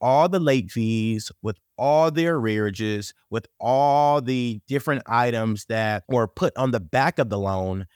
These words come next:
they owed two hundred and eighty thousand dollars. So where they thought they were gonna be getting a hundred thousand dollars plus from when they sold it,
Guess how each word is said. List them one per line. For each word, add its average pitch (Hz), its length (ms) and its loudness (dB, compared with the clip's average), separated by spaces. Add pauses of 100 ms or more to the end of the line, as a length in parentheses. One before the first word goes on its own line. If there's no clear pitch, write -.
(220)
they 170 320 -2
owed 135 380 0 (380)
two 214 260 0
hundred 123 720 0 (380)
and 117 260 0 (380)
eighty 170 540 2 (220)
thousand 90 440 0
dollars. - 580 -12 (260)
So 139 520 2 (340)
where 139 220 0
they 135 260 0 (340)
thought 214 360 2
they 143 120 0
were 139 100 0
gonna 127 220 2
be 123 120 -2
getting 120 440 0 (240)
a 117 120 -2
hundred 156 680 -2 (180)
thousand 135 460 0
dollars 123 440 0
plus 180 380 2
from 123 280 -4
when 123 140 0
they 113 140 -2
sold 175 420 0
it, 110 180 -2